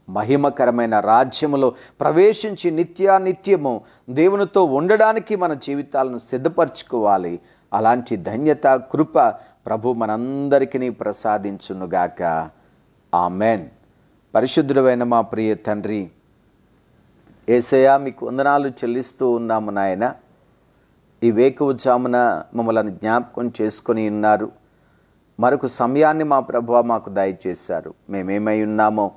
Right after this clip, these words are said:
కేవలం మీ కృప వలన మాత్రమే ప్రభువా. ఈ ఉదయకాలం మాతో మాట్లాడుతున్నారు.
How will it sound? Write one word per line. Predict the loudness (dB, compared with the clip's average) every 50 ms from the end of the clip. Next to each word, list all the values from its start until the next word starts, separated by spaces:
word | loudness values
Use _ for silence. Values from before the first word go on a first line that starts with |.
| _ _ _ _ _ _ _ _ _ _ _ -4
కేవలం | 2 4 6 6 6 6 4 4 2 0
మీ | 0 -4 -6
కృప | -6 -8 -10 -10 -8 -4 -4
వలన | -2 -2 -2 -2 -4
మాత్రమే | -6 -6 -6 -6 -8 -8 -10 -8 -8 -8 -8
ప్రభువా. | -8 -8 -8 -8 -8 -8 -8 -6 -4 -4 -6 -8 -12 _ _ _ _ _ _ _ _ _ _ _ _ _ _ _ -10
ఈ | -8
ఉదయకాలం | -4 0 2 2 2 2 2 2 2 2 2 2
మాతో | 0 0 0 -2 -4 -6 -4
మాట్లాడుతున్నారు. | -2 -2 -4 -4 -4 -4 -2 -2 -2 -2 -6 -10 -10 -8 -6 -6 -8 -8 -8 -12